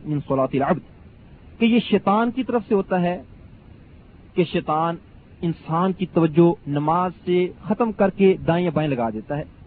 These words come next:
اچانک۔ یہ حدیث صحیح بخاری کے اندر ہے۔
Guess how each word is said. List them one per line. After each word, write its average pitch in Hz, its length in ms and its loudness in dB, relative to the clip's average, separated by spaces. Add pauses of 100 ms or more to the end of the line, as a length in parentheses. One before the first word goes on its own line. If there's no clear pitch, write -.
(160)
اچانک۔ 160 360 -2 (1080)
یہ 208 140 8
حدیث 208 220 2
صحیح 202 120 4
بخاری 139 280 -2
کے 117 100 -10
اندر 107 160 -8
ہے۔ - 260 -20